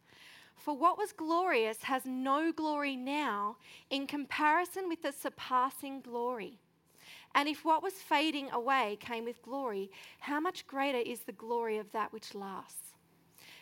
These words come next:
Therefore, since we have such a hope, we are very bold. We are not like Moses, who would put a veil over his face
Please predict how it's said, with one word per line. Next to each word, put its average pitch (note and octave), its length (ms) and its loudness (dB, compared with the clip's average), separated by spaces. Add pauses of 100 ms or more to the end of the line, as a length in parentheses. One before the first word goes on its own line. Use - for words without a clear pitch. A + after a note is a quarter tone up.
Therefore, D#4+ 520 4
since C#4+ 340 -6
we D#4+ 120 0
have D4 180 2
such - 360 -2
a C#4 60 -4
hope, - 480 -4 (400)
we C4+ 140 -2
are C4+ 80 0
very B3 320 -4
bold. A3+ 520 -4 (280)
We C#4 160 0
are C#4 40 0
not D4 220 0
like F4 180 -2
Moses, C#4 580 -2
who C#4+ 180 -4
would C4+ 120 -10
put D4 140 -4
a D4 60 -2
veil C4 420 2
over G#3+ 180 0
his G3+ 260 -10
face - 420 -8